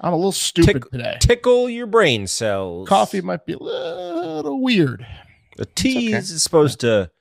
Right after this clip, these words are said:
Speaker 2: confuse and delight.
Speaker 1: Yeah.
Speaker 3: There
Speaker 1: You
Speaker 3: you go.
Speaker 1: teased,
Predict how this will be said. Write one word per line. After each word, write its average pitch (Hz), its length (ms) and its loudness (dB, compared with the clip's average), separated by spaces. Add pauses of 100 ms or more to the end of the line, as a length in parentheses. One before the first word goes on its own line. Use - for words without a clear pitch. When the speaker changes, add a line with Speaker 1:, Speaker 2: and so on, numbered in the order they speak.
(180)
Speaker 2:
confuse 147 880 0
and 143 120 -8
delight. 170 600 0 (140)
Speaker 1:
Yeah. 131 240 -2 (480)
Speaker 3:
There 90 100 -4
Speaker 1:
You - 20 -4
Speaker 3:
you 90 60 -4
go. 107 80 0
Speaker 1:
teased, - 260 -6